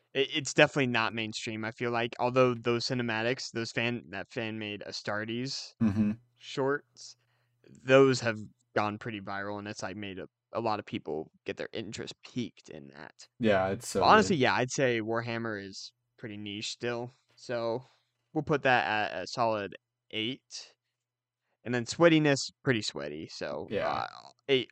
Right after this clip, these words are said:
Speaker 1: all around.
Speaker 2: Yeah.
Speaker 1: Uh, next up,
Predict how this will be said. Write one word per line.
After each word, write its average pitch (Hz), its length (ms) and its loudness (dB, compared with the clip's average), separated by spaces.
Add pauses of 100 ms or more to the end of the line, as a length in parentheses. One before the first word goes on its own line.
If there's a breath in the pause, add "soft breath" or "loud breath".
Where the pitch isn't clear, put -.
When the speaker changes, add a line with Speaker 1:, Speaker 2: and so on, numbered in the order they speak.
Speaker 1:
all 107 180 -4
around. 90 520 -10
Speaker 2:
Yeah. 95 380 0 (2500)
Speaker 1:
Uh, 110 260 0
next 123 300 -2
up, 101 200 2